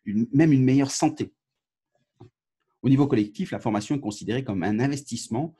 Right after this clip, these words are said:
pour assurer la transformation des compétences plus ou moins exigeantes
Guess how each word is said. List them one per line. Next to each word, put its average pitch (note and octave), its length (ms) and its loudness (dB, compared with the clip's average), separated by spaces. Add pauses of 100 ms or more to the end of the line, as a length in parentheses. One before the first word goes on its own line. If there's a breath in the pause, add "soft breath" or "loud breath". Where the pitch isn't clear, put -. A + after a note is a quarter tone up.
(260 soft breath)
pour A2+ 140 -2
assurer A#2+ 300 -4
la G2+ 120 -6
transformation A#2+ 760 -2
des G2+ 120 -2
compétences G2 560 -6
plus B2+ 220 -2
ou A#2 40 0
moins G2+ 120 -4
exigeantes F#2 480 -10